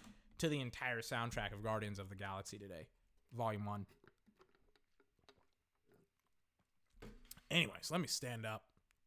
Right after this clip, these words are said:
'cause I'm sick and tired of, I mean, I've talked about records for way too long. You may be asking me, "Twenty-four,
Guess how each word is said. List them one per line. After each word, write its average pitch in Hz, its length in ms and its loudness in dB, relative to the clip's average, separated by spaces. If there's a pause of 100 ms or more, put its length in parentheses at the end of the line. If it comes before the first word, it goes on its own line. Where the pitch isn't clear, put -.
(800)
'cause 117 120 -8
I'm 123 120 -2
sick 120 200 0
and 117 100 -4
tired 117 300 0
of, 104 100 -6 (840)
I 165 40 0
mean, 170 80 6
I've 170 120 6
talked 160 260 8
about 110 260 -2 (880)
records 143 480 4
for 107 260 -6 (120)
way 135 180 0
too 135 180 0
long. 120 260 2
You 165 80 4
may 196 140 8
be 180 120 8
asking 175 280 8
me, 120 100 -2
"Twenty-four, 160 580 6